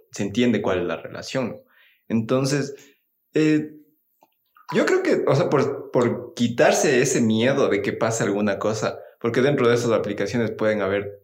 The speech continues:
tantos locos, o sea, niñas hasta mintiendo su edad, puede ser, o viejitos que sean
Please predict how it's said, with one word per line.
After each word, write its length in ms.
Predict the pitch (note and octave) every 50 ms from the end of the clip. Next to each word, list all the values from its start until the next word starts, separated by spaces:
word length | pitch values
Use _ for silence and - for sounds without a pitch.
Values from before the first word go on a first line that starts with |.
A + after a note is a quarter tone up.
| _ _
tantos 500 | A#2 B2 D3 F3 D#3+ - C3+ A#2 A2 A2
locos, 540 | A2+ A#2 C3 C#3 - - D3 D3 D3 - - - _ _ _ _ _
o 40 | _
sea, 240 | - A2 G#2+ - - - - - - - _ _ _ _ _ _ _ - - - - _ - - - - - - _
niñas 520 | - - B2 B2+ E3+ G#3+ G#3 F3 D3+ C#3 C3
hasta 260 | B2 A2+ - - A#2+
mintiendo 440 | A2+ A2 G#2+ G#2+ C3 C3+ C3+ A#2+ A2
su 140 | - - G2+
edad, 380 | G2+ A#2 C3+ D3+ - - - - - - - _ _ _ _ _ _
puede 300 | - A2 G#2 G2 F#2+ -
ser, 520 | - - C3+ C#3+ D3 C#3+ - - - - _ _ _
o 120 | - A2 A2
viejitos 920 | A2 G#2+ G#2 G2 - C3 B2 B2 - B2 A2+ G#2 - - - - - - _ _ _ _ A2 G#2 -
que 220 | - G#2 G2+ F#2+
sean 600 | F#2+ G2 A2+ A2 G#2+ G#2 G2+ F#2+ F2 F2 - -